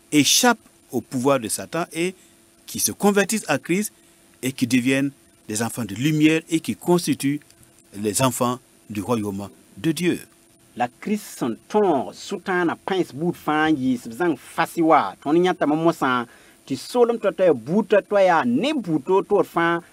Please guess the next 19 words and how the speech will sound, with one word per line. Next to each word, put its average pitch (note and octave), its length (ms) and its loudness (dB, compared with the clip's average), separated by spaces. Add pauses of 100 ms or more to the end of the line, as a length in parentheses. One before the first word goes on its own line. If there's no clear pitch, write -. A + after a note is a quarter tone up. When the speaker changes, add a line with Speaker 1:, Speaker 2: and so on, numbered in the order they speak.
(240)
Speaker 2:
paamda D3+ 380 4
fãagre, D#3+ 680 -2
b A2+ 80 -8
yita F#3+ 400 2
Sʋtãana F#3 480 -2
nugẽ, D3+ 440 2 (280)
Sʋtãana G#3 400 -2
yembr D3 480 6
pʋgẽ D3 480 0
n A#2+ 180 -4
lebgd C3+ 300 4
Wẽnnaam E3 400 0
nebã C3 300 4 (100)
n A#2+ 80 -2
tekd D#3+ 400 2
yam G#3 160 4
n - 80 0
kot - 160 2
sugri C#3+ 480 2